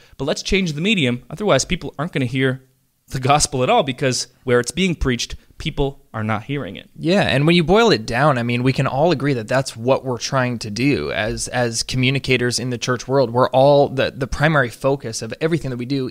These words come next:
Speaker 2: is to preach the gospel. And so I think you nailed it when you said that that, that phrase is being misapplied, and it's,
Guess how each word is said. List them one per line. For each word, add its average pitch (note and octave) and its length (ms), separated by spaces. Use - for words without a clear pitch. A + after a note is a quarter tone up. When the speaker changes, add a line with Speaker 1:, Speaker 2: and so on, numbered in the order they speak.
Speaker 2:
is D#3+ 360
to - 160
preach - 380
the A#2+ 100
gospel. A#2 480
And B2 140
so A2+ 260
I - 120
think F3 220
you D#3+ 60
nailed C3+ 340
it D#2+ 100
when A#2+ 100
you A#2+ 80
said C3 240
that A2 140
that, B2+ 280
that C3 200
phrase C3 500
is A2+ 140
being B2+ 280
misapplied, B2 680
and A#2+ 120
it's, A2 140